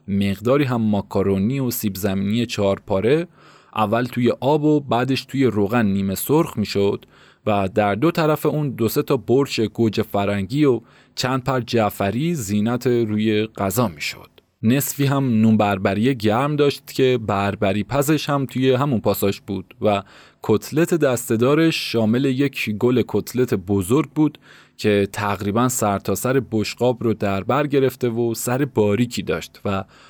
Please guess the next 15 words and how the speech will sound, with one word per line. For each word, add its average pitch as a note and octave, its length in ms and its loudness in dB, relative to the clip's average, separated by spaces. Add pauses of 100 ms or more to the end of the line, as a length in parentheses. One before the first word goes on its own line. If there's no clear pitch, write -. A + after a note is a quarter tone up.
(120)
تا G#2+ 100 0
حد C#3+ 340 0
زیر A2 280 0
دندون G#2+ 400 0
صدا G#2 300 -2
کردن A2+ 580 -2 (380)
توی C#3+ 200 0
روغن A2+ 360 2
سرخ D3 420 0
و C3+ 180 4
به A2 160 0
اصطلاح G#2+ 440 0 (120)
ترد A#2 320 0
شده D#2 320 -8
بود. - 380 -20